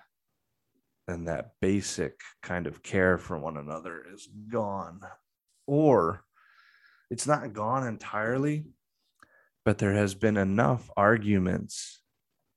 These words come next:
and fighting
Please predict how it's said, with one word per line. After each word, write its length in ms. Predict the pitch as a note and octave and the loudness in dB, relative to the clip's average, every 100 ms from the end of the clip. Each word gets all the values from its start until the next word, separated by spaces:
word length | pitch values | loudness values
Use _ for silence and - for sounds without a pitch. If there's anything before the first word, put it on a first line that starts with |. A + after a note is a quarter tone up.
| _ _ _ _ _ _ _ _ _ _ _ _ _ _ _ - | _ _ _ _ _ _ _ _ _ _ _ _ _ _ _ -6
and 260 | G2 F2+ | -4 -4
fighting 680 | - - G#2 A2 F#2 D2+ - | -6 0 2 2 -2 -4 -10